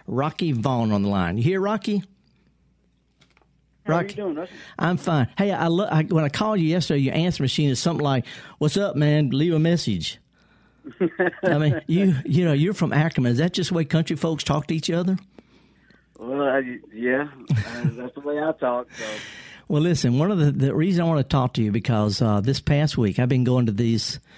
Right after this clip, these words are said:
Speaker 1: a lot of people don't want me to talk about the flag because it's not gardening, but it is gardening. I've been promoting the Mississippi flower on the Mississippi State for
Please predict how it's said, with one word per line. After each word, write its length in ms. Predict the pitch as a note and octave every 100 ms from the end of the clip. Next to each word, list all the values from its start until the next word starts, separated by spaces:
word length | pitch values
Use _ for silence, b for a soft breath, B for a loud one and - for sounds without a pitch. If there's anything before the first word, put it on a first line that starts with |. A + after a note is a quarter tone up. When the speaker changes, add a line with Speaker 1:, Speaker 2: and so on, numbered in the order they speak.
| B
Speaker 1:
a 80 | C#3
lot 160 | D3 F3
of 80 | D3
people 200 | D3+ A#2
don't 180 | C#3 C#3+
want 160 | C3
me 80 | A2+
to 40 |
talk 280 | - D3 A#2+
about 320 | A2+ A2+ G#2+
the 100 | B2+
flag 400 | - F3 E3 C3
because 340 | A#2 G2+ B2+ A2+
it's 120 | A2
not 360 | B2 A2+ - A#2
gardening, 440 | E3+ F#3+ A#2 G#2
but 180 | B2+ C#3
it 100 | G3
is 200 | C#4 G3
gardening. 340 | C3+ A2+ G#2+
I've 100 | E3+
been 160 | G3+ E3
promoting 520 | - F3+ E3+ F3 E3
the 80 | A#2+
Mississippi 760 | B2+ F3+ G#3 F#3 - F#3 F3+
flower 500 | E3+ - E3+ E3 E3 C#3
on 100 | B2+
the 80 |
Mississippi 600 | A#2+ D3+ E3+ D3+ - D3 C3
State 440 | - C#3+ C#3+ -
for 220 | B2 G#2+